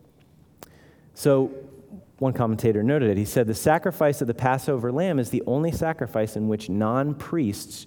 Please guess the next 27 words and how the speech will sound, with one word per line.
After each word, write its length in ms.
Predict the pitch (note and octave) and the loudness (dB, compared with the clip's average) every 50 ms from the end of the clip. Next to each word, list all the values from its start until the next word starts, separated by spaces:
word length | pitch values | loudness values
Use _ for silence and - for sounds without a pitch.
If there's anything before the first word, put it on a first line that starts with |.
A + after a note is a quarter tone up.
| - A2 | -10 -6
generally 640 | G#2+ B2+ C#3 D#3+ D3+ A2 F#2 F#2 F#2 F#2 G2+ G#2+ - - - - | -2 -2 0 0 0 -2 -2 -2 -2 -2 -2 -4 -6 -12 -18 -12
participated 880 | - C#3+ C3 - - E3+ - - C3 - - F2+ F2 E2+ G2 G2+ G#2 - - - - | -8 -8 -6 -2 -2 -4 -2 -4 -6 -6 -4 -4 -4 -2 -4 -6 -8 -10 -18 -20 -20
fully." 520 | - - - - G#3+ A3+ F#3 - - G2 - - - - - - _ _ _ _ _ _ _ _ _ _ _ _ _ _ _ _ _ _ _ _ _ _ _ _ _ _ _ _ _ _ _ _ - | -20 -20 -14 -8 -6 -6 -4 -6 -6 -10 -14 -18 -20 -20 -20 -20 _ _ _ _ _ _ _ _ _ _ _ _ _ _ _ _ _ _ _ _ _ _ _ _ _ _ _ _ _ _ _ _ -14
Huh. 280 | - - G3 C3+ F#2+ - - - - - - _ _ _ _ _ _ _ _ _ _ _ _ _ - - - _ _ _ | -6 -2 -2 -2 -2 -4 -10 -18 -20 -20 -20 _ _ _ _ _ _ _ _ _ _ _ _ _ -20 -20 -20 _ _ _
So 160 | - - D#3 D3 | -6 -2 0 0
the 80 | C#3 | 2
people 260 | - G3+ G3 G#3+ A#3+ | 2 2 4 4 4
at 60 | G#3 E3+ | 4 4
the 100 | F3+ - | 4 2
time, 360 | - F3+ G#3+ F#3+ D#3 C#3+ C#3+ | 2 2 4 4 4 2 2
if 180 | - C3+ - | 2 0 2
their 140 | - F3 F3+ | 4 4 4
blood 200 | D#3 E3 F3+ F#3 | 4 4 4 4
was 100 | F3 E3 | 4 4
gonna 180 | - F3+ E3 C#3 | 2 2 2 4
get 140 | D#3 D#3+ - | 2 2 2
mingled, 340 | D3 D#3 E3+ E3+ F3 D3+ | 2 2 2 2 2 4
they 100 | D#3 E3+ | 4 4
would 160 | E3+ E3 D3 D3 | 4 4 2 2
know. 420 | G3+ G#3+ F3+ C#3 B2+ C3 C3 - - - - - _ _ _ _ _ _ _ _ _ _ _ _ _ _ _ _ _ _ _ _ _ _ _ _ - | 2 4 4 4 2 2 0 -4 -10 -18 -20 -20 _ _ _ _ _ _ _ _ _ _ _ _ _ _ _ _ _ _ _ _ _ _ _ _ 0
They 120 | A2 B2+ | 2 4
knew 120 | E3 F3 E3+ | 4 4 2
what 100 | D#3 - | 2 0
time 240 | B2+ A2 G#2+ G#2 | 0 0 2 2
it 40 | G2 | 0
was. 340 | F2+ A2 B2 D#3 F#3+ F#3 - | 2 2 2 2 0 0 -2
They, 240 | - C#3+ - - | -2 -2 -2 -2